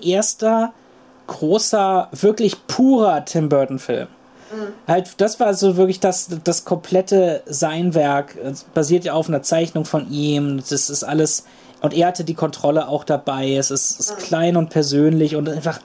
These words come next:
Speaker 1: alle seine, äh, seine, seine Trademarks sind da drin. Und, äh, danach konnte er, ich denke, das hat dann auch die Leute von überzeugt, dass er mehr kreative Kontrolle haben darf bei Batmans Rückkehr.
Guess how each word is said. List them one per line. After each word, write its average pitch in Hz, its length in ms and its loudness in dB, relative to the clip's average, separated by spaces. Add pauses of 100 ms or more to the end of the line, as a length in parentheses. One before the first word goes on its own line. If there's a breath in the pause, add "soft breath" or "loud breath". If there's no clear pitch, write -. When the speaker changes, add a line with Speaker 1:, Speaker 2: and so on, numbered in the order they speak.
Speaker 1:
alle 254 240 0
seine, 190 480 2 (580 loud breath)
äh, 170 160 2
seine, 160 340 -2
seine 156 280 0
Trademarks 147 680 -2
sind 135 160 -2
da 127 100 2
drin. 127 420 0
Und, 135 300 0
äh, 143 160 0
danach 165 380 0
konnte 165 260 0
er, 139 100 2
ich 139 140 -4
denke, 151 180 0
das 143 160 -2
hat 151 140 -4
dann 143 100 -6
auch 139 120 -4
die 143 80 -8
Leute 139 280 -2
von 139 160 -2
überzeugt, 131 480 -2
dass 135 140 0
er 135 40 0
mehr 135 280 -2
kreative 135 420 -2
Kontrolle 131 400 0
haben 135 260 -2
darf 127 240 -2
bei 110 280 -6 (160)
Batmans 127 400 -4
Rückkehr. 120 420 -4